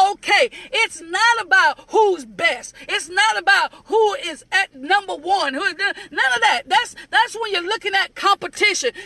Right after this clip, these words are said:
None of us should be in a competition when it comes to the things of God.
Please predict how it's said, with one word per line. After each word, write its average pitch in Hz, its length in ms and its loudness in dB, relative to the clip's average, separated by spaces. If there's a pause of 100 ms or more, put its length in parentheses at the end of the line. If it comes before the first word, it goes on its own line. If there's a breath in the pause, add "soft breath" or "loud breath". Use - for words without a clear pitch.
None 494 320 0
of 392 120 -2
us 349 260 2 (300 loud breath)
should 440 260 -6
be 427 240 -2
in 381 80 2
a 330 80 0
competition 392 760 -2
when 359 120 -4
it 311 120 -2
comes 415 340 -2
to 403 80 -2
the 370 100 -4
things 392 360 0
of 339 100 -4
God. 349 380 4